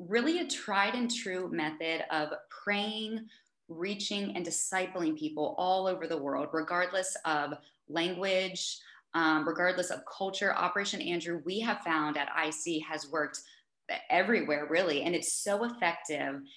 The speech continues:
that we don't want to keep this simple strategy a secret. We want to share it with you, which is why we are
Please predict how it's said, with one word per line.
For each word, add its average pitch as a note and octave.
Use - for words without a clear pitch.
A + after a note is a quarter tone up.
that D#3
we F#3
don't F3+
want F#3
to B3
keep -
this E3+
simple G#3
strategy F3+
a E3+
secret. C4
We G3+
want F#3+
to -
share C#4+
it G#3
with F3+
you, D#3
which F3+
is F#3+
why F#3
we F#3
are E3